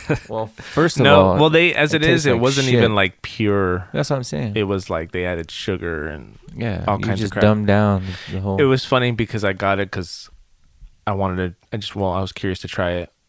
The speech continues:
Speaker 2: And it was like, "You'll lose weight in thirty days." I think I gained weight.
Speaker 1: Yeah, it's that. <clears throat> Look, man, what everybody tends to not realize about these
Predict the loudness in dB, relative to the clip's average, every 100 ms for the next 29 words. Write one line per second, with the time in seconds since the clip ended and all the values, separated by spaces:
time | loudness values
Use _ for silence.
0 | _ -16 -12 -12 -14 -18 -16 -4 -2 0
1 | 0 0 0 -2 -2 -2 -4 -2 -2 -2
2 | -4 -4 -6 -8 -10 -8 -8 -8 -10 -2
3 | 0 0 -4 _ -4 -4 -6 -8 0 0
4 | 0 -4 -6 -12 -16 -20 -20 _ _ -2
5 | 0 0 -4 -6 -8 _ _ _ _ _
6 | _ _ _ _ 0 2 2 -2 -2 0
7 | 0 -2 -4 0 2 2 0 2 2 2
8 | 0 -4 -4 0 0 0 -2 -2